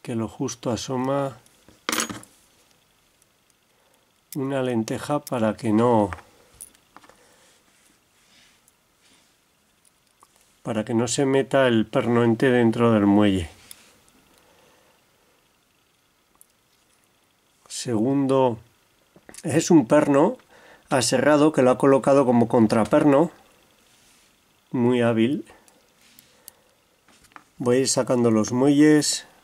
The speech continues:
Por ahora son todos iguales, muy débiles, dan poco feedback. Un spool muy bonito con el extremo rebajado. Estos suelen ser típicos de los Abus.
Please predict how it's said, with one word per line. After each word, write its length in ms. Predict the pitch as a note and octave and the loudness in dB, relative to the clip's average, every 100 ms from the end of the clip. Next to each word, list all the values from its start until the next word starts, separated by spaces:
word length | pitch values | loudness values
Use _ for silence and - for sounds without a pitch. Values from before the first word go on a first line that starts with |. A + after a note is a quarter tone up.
| _ _ _ _ | _ _ _ _
Por 160 | C3 A2+ | -2 2
ahora 240 | B2 C#3 | 2 2
son 220 | - B2+ | -2 -4
todos 320 | A#2 A#2+ A2+ A#2+ | 0 0 2 0
iguales, 540 | A2 C#3 C#3 - - - - - - _ | 2 4 2 0 -4 -12 -20 -20 -20 _
muy 240 | B2 D#3+ E3 | 4 6 6
débiles, 760 | D#3+ D3 C3 D#3 F#3 - - _ _ _ _ _ - | 6 4 4 2 0 -4 -10 _ _ _ _ _ -8
dan 260 | A2+ C3 | -4 -4
poco 600 | B2 C3+ A#2 C3 A#2+ G#2 G2+ _ - | -4 -6 -2 2 2 2 -4 _ -16
feedback. 600 | - D3+ C3+ C#3 D#3 - - - - - - - _ _ _ _ _ _ _ _ _ _ _ _ | 0 0 2 0 0 -4 -20 -20 -20 -20 -20 -20 _ _ _ _ _ _ _ _ _ _ _ _
Un 260 | - B2 A#2 | -4 -2 -2
spool 520 | - - A#2+ A#2 A#2+ | -4 -4 0 2 4
muy 280 | A#2 A#2+ B2+ | 4 4 4
bonito 680 | G#2+ G#2+ A2+ A#2 B2+ B2+ A2 | 4 4 2 2 4 4 2
con 180 | A#2+ A2+ | 2 4
el 160 | A2 | 4
extremo 400 | G#2 - A#2+ A#2+ | 2 0 2 2
rebajado. 760 | A2 A2+ G#2 - A#2 A#2+ B2+ G#3+ - - _ _ _ _ _ _ _ _ _ _ _ _ | 2 0 0 0 2 4 2 0 -8 -20 _ _ _ _ _ _ _ _ _ _ _ _
Estos 500 | C#3 A#2 - C3+ B2 | -4 -4 -4 -2 -2
suelen 300 | - B2 A#2+ | 0 0 2
ser 180 | G#2+ A2+ | 0 -4
típicos 500 | - G2+ A#2 B2+ A2+ | -6 -6 -4 -2 -2
de 120 | A2 | 2
los 280 | G#2 G2+ - | 2 0 -2
Abus. 540 | A2+ A2+ C3 B2 - | 0 2 0 -2 -8